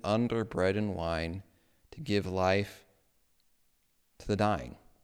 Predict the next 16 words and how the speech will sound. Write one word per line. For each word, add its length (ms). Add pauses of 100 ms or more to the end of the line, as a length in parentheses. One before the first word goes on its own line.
(2750)
You 140
want 160
a 60
pastor 480
weird 280
enough 520 (580)
to 100
bury 380
the 120
child 440
of 120
God 520
with 220
the 80
bizarre 580
message 720